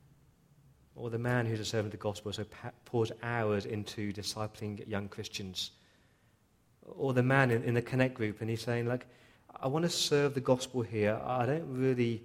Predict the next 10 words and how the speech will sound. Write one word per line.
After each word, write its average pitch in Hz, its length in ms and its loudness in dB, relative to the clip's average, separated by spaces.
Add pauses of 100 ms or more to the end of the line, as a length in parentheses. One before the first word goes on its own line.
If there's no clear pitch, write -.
(140)
connect, 123 440 0
but 127 220 0 (220)
show 160 340 2
me, 143 120 2
Lord, 113 280 6
how 143 120 4
to 139 120 -10
serve 127 400 -4
these 131 160 0
people." 98 400 -12